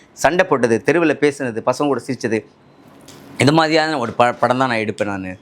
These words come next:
சினிமா அதுதான், அழியாத குளங்கள் மாதிரி அப்படி இப்படின்லாம் அவர் ஒரு ரெண்டு மூணு விஷயம் சொன்னாரு.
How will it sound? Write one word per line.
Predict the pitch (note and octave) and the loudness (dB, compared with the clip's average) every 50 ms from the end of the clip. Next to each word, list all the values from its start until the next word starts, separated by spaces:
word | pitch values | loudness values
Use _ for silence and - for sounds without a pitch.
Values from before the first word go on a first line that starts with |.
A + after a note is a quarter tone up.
| - - - | -20 -20 -20
சினிமா | - - - F3+ F#3+ G3 F3 D3+ | -6 -2 0 0 2 2 2 2
அதுதான், | C3+ B2 C3+ C3 A#2 A2 G#2+ G#2 G2 - _ _ _ _ _ - - - | 2 2 0 -2 -2 -2 -4 -4 -6 -10 _ _ _ _ _ -18 -16 -6
அழியாத | - - C3+ E3 F3 F#3 E3 D#3 | -2 -2 0 2 2 0 0 0
குளங்கள் | - C#3+ C3 B2+ B2 A#2+ | 0 0 0 0 0 -2
மாதிரி | A#2 A2 A2 A2 G#2+ G#2+ A2 G#2+ | -2 0 -2 -2 -2 -2 0 0
அப்படி | A2 A2+ B2 C3+ | 0 0 -2 -2
இப்படின்லாம் | C3 B2 C#3 C#3+ D3+ | -4 -2 -2 0 0
அவர் | E3+ D#3+ C#3 C#3 | 0 0 0 -2
ஒரு | C3 B2 B2 | -2 -4 -6
ரெண்டு | A#2 A#2+ B2 C3 | -6 -6 -4 -4
மூணு | C3 C#3 C3+ | -4 -4 -4
விஷயம் | C3+ - - D#3+ C3 C3 A2+ | -4 -6 -10 -12 -10 -8 -8
சொன்னாரு. | A2 G#2 F#2+ E2+ | -8 -10 -12 -14